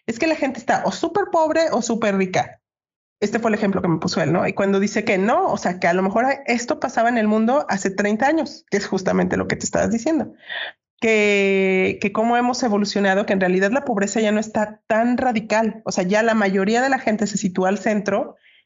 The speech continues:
y que no todos son extrema pobreza o extrema riqueza, que hace unos años probablemente sí era así,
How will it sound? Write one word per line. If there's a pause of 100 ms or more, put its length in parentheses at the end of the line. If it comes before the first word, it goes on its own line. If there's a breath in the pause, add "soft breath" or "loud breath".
(120)
y
que
no
todos
son
extrema
pobreza
o
extrema
riqueza,
que
hace
unos
años
probablemente
sí
era
así,